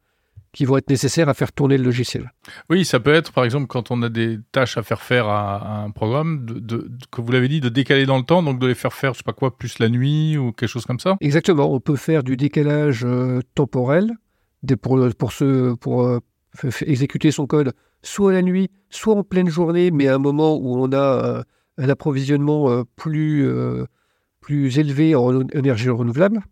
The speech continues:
Speaker 1: éviter les heures de pointe où on est en train de dé-, démarrer des champs, des centrales à charbon ou à gaz. Euh, on peut aussi faire des déplacements, euh, quand on peut se le permettre, euh, géographiques.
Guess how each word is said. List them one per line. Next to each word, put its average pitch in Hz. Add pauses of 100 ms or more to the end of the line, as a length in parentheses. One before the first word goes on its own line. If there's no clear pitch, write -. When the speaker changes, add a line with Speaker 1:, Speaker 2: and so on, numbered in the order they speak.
(100)
Speaker 1:
éviter 123
les 127
heures 131
de 127
pointe 147
où 127
on 113
est -
en 110
train 131
de 120
dé-, 120
démarrer 123
des 117
champs, 120
des 120
centrales 123
à 120
charbon 131 (120)
ou 120
à 120
gaz. 196 (720)
Euh, 139
on 131
peut 165
aussi 160
faire 160
des 143
déplacements, 156
euh, 127
quand 131
on 123
peut 135
se 123
le 127
permettre, 135
euh, 120
géographiques. 156